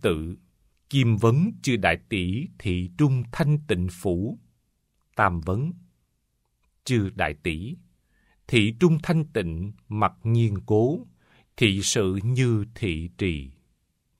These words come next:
Nghĩa: Thưa chư Đại Tỷ, tôi đã tụng lời tựa giới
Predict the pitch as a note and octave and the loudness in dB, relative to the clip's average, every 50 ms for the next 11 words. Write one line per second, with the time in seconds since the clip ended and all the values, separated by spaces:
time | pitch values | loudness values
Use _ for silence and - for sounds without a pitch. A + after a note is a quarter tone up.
0 | _ _ _ _ _ _ _ _ _ G#2+ G2 F#2 F2 E2+ E2 F2 G#2 C#3+ D#3 - | _ _ _ _ _ _ _ _ _ -2 -2 0 0 -2 -2 -4 -6 -8 -8 -10
1 | _ _ _ _ _ _ _ _ _ _ _ _ _ _ _ _ _ _ _ - | _ _ _ _ _ _ _ _ _ _ _ _ _ _ _ _ _ _ _ 0
2 | - C3+ B2 A#2+ A2+ A2 G#2+ - - - - C3+ B2 G#2+ F#2 D#2 D#2+ - - G2+ | 2 4 4 4 4 4 2 0 -2 -2 0 0 0 2 0 0 0 -2 -2 -2
3 | E2+ E2 F2+ B2 E3 F3+ - - _ _ _ _ _ _ _ _ _ _ _ - | -2 -2 -4 -6 -8 -10 -12 -16 _ _ _ _ _ _ _ _ _ _ _ 4
4 | B2 A#2+ A#2 A2+ A#2 A#2+ B2+ A#2+ A#2 G#2+ F#2 F2 G2 G2+ F#2+ F#2+ F2+ E2+ E2 D#2+ | 6 6 6 6 4 2 0 0 0 0 2 2 2 2 2 4 2 2 0 -4
5 | - - A2 F#2+ E2+ E2+ G#2 A2+ A#2 A2+ C3 E3 | -4 -2 0 0 2 0 0 2 4 4 4 2